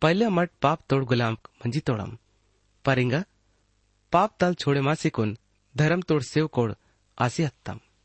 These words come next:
अने इंगा मावा संगति प्रभुन संग ने है। अने अमट बोन संग ने जोड़े मासी हन तोड़म। माकुन इंगा सिर्फ प्रभुन लाइनो ही अपनी जिंदगी तोन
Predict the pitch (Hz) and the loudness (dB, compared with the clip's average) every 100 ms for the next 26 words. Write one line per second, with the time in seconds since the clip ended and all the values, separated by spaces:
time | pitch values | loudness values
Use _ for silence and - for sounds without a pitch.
0 | _ _ _ _ _ _ _ _ - 147 | _ _ _ _ _ _ _ _ -2 0
1 | 147 175 220 233 170 135 - 147 156 - | 2 2 2 2 2 0 0 0 0 -2
2 | 113 - _ _ _ _ _ - 147 127 | -4 -4 _ _ _ _ _ -2 0 2
3 | 131 - 139 160 110 98 _ _ _ _ | 0 2 0 0 -2 -8 _ _ _ _
4 | _ - 127 127 - 120 165 - _ _ | _ -2 0 0 -2 -2 -2 -6 _ _
5 | _ _ _ _ _ - 156 240 - 196 | _ _ _ _ _ -2 2 2 2 2
6 | 180 147 139 143 117 - 110 117 151 147 | 2 2 0 2 -2 -2 -4 -4 -2 -2
7 | 98 104 _ _ _ _ _ _ _ _ | -4 -14 _ _ _ _ _ _ _ _
8 | _ _ - 156 143 170 220 175 - 123 | _ _ 2 2 2 0 2 0 0 -2
9 | 117 _ _ _ _ _ - 165 165 208 | -2 _ _ _ _ _ -2 0 2 2
10 | 151 156 185 147 147 - 117 113 139 139 | 2 2 2 2 0 -2 -4 -2 -2 -2
11 | 123 98 98 | -2 -4 -8